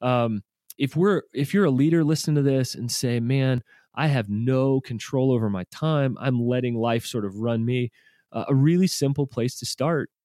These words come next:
is giving every day of the week a purpose. And just thinking about it, you know, maybe Sunday night, looking over your week and saying, "Here's intentionally where I'm gonna start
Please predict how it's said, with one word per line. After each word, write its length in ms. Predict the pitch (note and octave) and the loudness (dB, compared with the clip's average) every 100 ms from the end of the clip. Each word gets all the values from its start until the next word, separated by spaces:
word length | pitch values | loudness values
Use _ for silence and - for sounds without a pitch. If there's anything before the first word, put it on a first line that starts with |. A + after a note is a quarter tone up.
| _ - | _ -8
is 140 | G#2+ | -2
giving 240 | C3+ C#3 - | 0 0 -2
every 320 | A2 B2 C3+ | -6 -2 -2
day 220 | A#2+ A2+ | 0 0
of 60 | A2+ | 0
the 80 | G#2+ | -2
week 320 | G#2 G#2 - | -2 -4 -6
a 80 | - | -18
purpose. 520 | - G#2 - - - _ _ _ _ - | -12 -12 -12 -20 -20 _ _ _ _ -6
And 80 | A#2 | 0
just 240 | D#3 - | 0 0
thinking 320 | D3+ F3 D#3+ | 0 0 0
about 340 | A#2+ G#2+ G#2 G#2 | 0 0 0 -2
it, 140 | - _ _ _ - | -4 _ _ _ -4
you 60 | A#2+ | 0
know, 40 | |
maybe 280 | B2 C#3 C#3 | 2 2 0
Sunday 480 | - - C#3+ D3 C3 | 0 0 0 2 2
night, 300 | C3 B2 E2 | 0 -2 -4
looking 400 | A2+ C3 C#3 C3 | -2 0 0 0
over 200 | B2+ A#2+ | 0 0
your 200 | A2+ G#2 | 0 0
week 420 | B2+ A2 - - _ _ - | 0 0 -4 -16 _ _ -8
and 180 | A2+ A#2 | -2 -2
saying, 340 | - A#2+ A2 | 0 0 -2
"Here's 280 | - E3 D3+ | 0 0 2
intentionally 800 | B2+ - - D3 E3 - A2 G2+ | -2 -4 -4 0 0 0 -2 0
where 160 | G2+ G#2 | 0 0
I'm 80 | |
gonna 160 | G2+ F2+ | 0 -2
start 480 | - - A2 D#3 | -4 -4 -2 -2